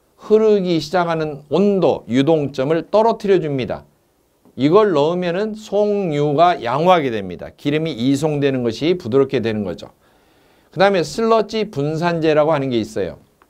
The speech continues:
슬러지는, 어, 물 같은 것도 물때 끼기 전에 밑에 이렇게 유동성 있게 완전히 딱딱하게 굳은 게 아니고 물때처럼, 어, 물 흐레처럼 이렇게 깔았는 밑바닥에 끈적끈적하게,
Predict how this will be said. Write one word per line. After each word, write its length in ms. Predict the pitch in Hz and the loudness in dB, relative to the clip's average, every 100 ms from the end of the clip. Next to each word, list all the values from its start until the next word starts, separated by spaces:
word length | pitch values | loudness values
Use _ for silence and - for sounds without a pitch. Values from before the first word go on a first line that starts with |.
| _ _ _ _ _ _ _ _ _ _ | _ _ _ _ _ _ _ _ _ _
슬러지는, 920 | - 208 220 220 208 170 190 131 - - _ _ _ _ _ - | 2 4 4 2 0 0 -2 -4 -8 -18 _ _ _ _ _ -2
어, 340 | 117 131 131 | 2 4 2
물 160 | 127 165 | 2 2
같은 240 | 220 214 | 2 2
것도 220 | 214 220 | 0 0
물때 400 | 185 156 165 196 | 0 0 2 0
끼기 280 | 190 208 190 | 0 -2 -2
전에 260 | 160 160 135 | -2 -2 -2
밑에 320 | 131 147 170 | -4 -2 0
이렇게 680 | 139 131 123 117 139 185 196 | 0 0 0 0 0 0 -2
유동성 480 | 120 131 175 160 156 | 0 2 0 0 0
있게 220 | 143 117 | 0 -2
완전히 580 | 90 101 147 156 175 165 | -2 -2 -2 0 0 0
딱딱하게 560 | 175 - - 185 190 | -6 -8 -8 -2 0
굳은 280 | 131 143 156 | 0 -2 -2
게 80 | 160 | 0
아니고 640 | 143 135 139 123 104 120 | 0 0 -2 -2 0 0
물때처럼, 840 | 151 107 131 156 151 147 135 98 - | -2 -2 0 0 -2 -2 -2 -4 -6
어, 240 | 101 104 101 | -2 0 0
물 220 | 117 165 | 2 2
흐레처럼 640 | 156 208 202 196 180 156 | 2 0 0 0 -2 0
이렇게 320 | 123 117 113 - | -2 -2 -4 -4
깔았는 560 | 143 160 151 110 78 - _ _ - | -4 -2 -2 -4 -8 -16 _ _ -4
밑바닥에 560 | 131 135 160 147 139 | 0 2 2 2 -6
끈적끈적하게, 1000 | 139 190 180 185 180 151 135 110 90 76 | -10 -10 -8 -8 -8 -10 -6 -6 -8 -10